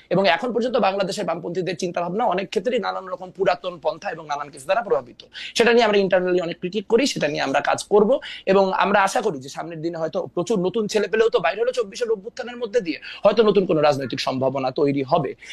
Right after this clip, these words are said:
কিন্তু টলারেন্সের কোয়েশ্চেনটাতে আমি একটু থাকতে চাই, কারণ আমি আসলে, মানে, আমি, আমি সর্বোচ্চ টলারেন্স দেখাইতে আগ্রহী, কিন্তু আমি বুঝতে চাই যে ধরেন, সাতিমা রাসুল ইনসিডেন্ট নিয়ে এই টলারেন্স কি আসলে আপনি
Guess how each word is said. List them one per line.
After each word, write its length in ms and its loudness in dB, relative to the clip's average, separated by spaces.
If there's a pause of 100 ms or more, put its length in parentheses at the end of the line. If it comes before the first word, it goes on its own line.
(140)
কিন্তু 180 4 (140)
টলারেন্সের 600 4
কোয়েশ্চেনটাতে 640 -4
আমি 200 -6
একটু 180 -10
থাকতে 220 -4
চাই, 220 -14
কারণ 140 -2
আমি 180 0
আসলে, 340 4
মানে, 240 -2
আমি, 160 -6 (120)
আমি 180 -6
সর্বোচ্চ 380 -6
টলারেন্স 480 2
দেখাইতে 220 -2 (160)
আগ্রহী, 400 -2 (320)
কিন্তু 160 2
আমি 80 2
বুঝতে 340 2
চাই 120 -2
যে 80 -10
ধরেন, 220 -4
সাতিমা 420 -2
রাসুল 300 -4
ইনসিডেন্ট 460 -4
নিয়ে 120 -4
এই 260 2
টলারেন্স 480 0
কি 100 0
আসলে 280 -2
আপনি 280 -2